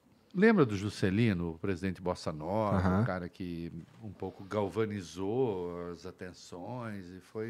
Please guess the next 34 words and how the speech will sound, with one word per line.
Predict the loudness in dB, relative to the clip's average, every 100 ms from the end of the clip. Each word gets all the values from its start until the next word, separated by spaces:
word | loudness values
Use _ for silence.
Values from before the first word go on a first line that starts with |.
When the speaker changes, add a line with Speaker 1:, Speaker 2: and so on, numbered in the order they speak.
| -4
Speaker 1:
e | -2
era | -2
um | -4
cara | -4 -4
legal | -4 -6 -8
mesmo. | -8 -8 -12 _ _ _ _ _ _ _ _ _ -20 -20 -20 -20 -20 -20 -20 -20 _ _ _ _ _ _ _ _ _
Quando | 2 4
o | 4
Juscelino | -2 0 0 0
chegou | -4 -4
ao | -2
poder, | -2 -2 -2
sabe | 0 -2
qual | 0 0
era | 2 -2
a |
vida | -4 -6 -6
média | -4 -6 -6
no | -10
Brasil? | -10 -10 -10 -12 -2
Speaker 2:
Não. | 2 2 2 -8 _ _ _ _ _ _ -10
Speaker 1:
O |
tempo | -6 -6 -8
de |
vida | -10 -10
média | -10 -10 -10
no | -12
Brasil? | -12 -10 -10 -10
Pode | -12 -10
procurar. | -12 -8 -8 -8 -12 _ _ _ _ _ _ _ _ _ _ _ _ _ _ _
Cinquenta | -20 -10 -8 -8 -10 -10
e | -12
quatro | -12 -14 -14
anos. | -16 -16